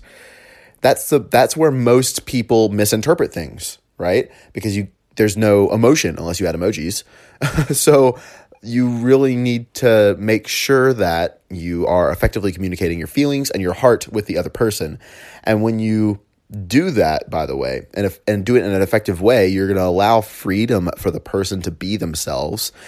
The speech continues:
and freedom of choice for that person to stay or to leave. And when you provide freedom is when people stay, more often than not, if they're the right person, because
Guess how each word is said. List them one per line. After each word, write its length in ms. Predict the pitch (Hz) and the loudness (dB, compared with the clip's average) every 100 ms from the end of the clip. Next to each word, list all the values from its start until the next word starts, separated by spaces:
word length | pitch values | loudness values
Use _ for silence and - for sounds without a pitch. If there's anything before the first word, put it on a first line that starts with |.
| - | -6
and 160 | - 131 | -2 0
freedom 240 | 170 156 | 0 0
of 100 | 147 | -2
choice 380 | - - 160 170 | -2 2 2 2
for 100 | - | 0
that 140 | 101 - | -2 0
person 380 | 87 80 80 | -4 -4 -8
to 100 | 82 | -8
stay 260 | 85 82 78 | -6 -4 -4
or 60 | 82 | -2
to 80 | |
leave. 380 | 98 127 90 76 - - - | -2 -2 -2 -6 -12 -20 -8
And 100 | 107 | 0
when 100 | 110 | 2
you 80 | 110 | 2
provide 380 | 113 110 101 95 | 2 4 2 0
freedom 440 | - 151 123 104 | 2 4 6 4
is 120 | 104 | 2
when 120 | 107 | -2
people 220 | 95 98 87 | -4 -6 -6
stay, 420 | - 127 92 - _ _ _ _ _ _ - | 0 2 2 -2 _ _ _ _ _ _ -8
more 140 | 85 | -6
often 260 | 69 69 69 | -6 -8 -12
than 100 | 71 | -8
not, 320 | 78 - - | -6 -6 -8
if 100 | - | -6
they're 100 | 90 | -4
the 100 | 80 | -2
right 220 | 76 76 | -4 -6
person, 340 | - 85 131 175 - - - - | -6 -4 -4 -4 -14 -20 -20 -6
because 460 | 127 127 120 113 | 0 4 4 2